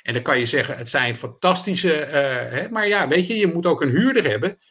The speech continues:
En als die vastgoedprijzen met vijfentachtig procent betalen, krijg je dan ook nog dezelfde huurprijzen als in negentien eenennegentig?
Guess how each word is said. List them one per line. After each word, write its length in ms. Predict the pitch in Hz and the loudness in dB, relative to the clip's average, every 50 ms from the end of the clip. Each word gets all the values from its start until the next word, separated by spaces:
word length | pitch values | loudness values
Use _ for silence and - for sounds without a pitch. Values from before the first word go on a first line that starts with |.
| _ _ | _ _
En 120 | - 165 170 | -12 -8 -4
als 240 | 175 190 190 185 - | 0 0 0 0 -2
die 120 | 196 175 | -4 -2
vastgoedprijzen 680 | - 208 180 - - 196 180 - 202 185 185 170 180 180 | 0 0 0 0 -2 -6 -4 0 2 4 4 4 2 0
met 140 | 175 - - | -2 -2 -2
vijfentachtig 600 | - 196 196 190 185 185 - 196 175 - - 180 | 0 2 2 2 0 0 -2 -2 -2 -2 -6 -8
procent 360 | - - - - 202 190 180 | -4 -2 -2 0 0 -2 -2
betalen, 460 | 180 175 - 214 220 202 147 131 120 | -2 -2 0 0 2 2 0 -2 -4
krijg 260 | - - 190 196 190 | -4 0 0 0 0
je 80 | - 208 | 0 0
dan 140 | 190 190 202 | 0 0 0
ook 180 | 208 202 180 | 0 0 -2
nog 100 | 208 185 | -4 -6
dezelfde 440 | - 180 175 190 208 196 - - 190 | -6 -2 0 2 4 4 4 4 4
huurprijzen 520 | 175 214 220 - - 190 185 185 175 170 180 | 4 2 2 0 0 2 4 4 4 2 0
als 100 | 175 180 | 0 2
in 100 | 190 185 | 2 4
negentien 360 | 190 190 180 180 185 190 180 | 4 4 4 2 0 -2 0
eenennegentig? 680 | 185 208 202 185 190 185 202 185 147 117 135 - 262 | 2 2 4 4 4 4 4 4 4 2 0 -2 -4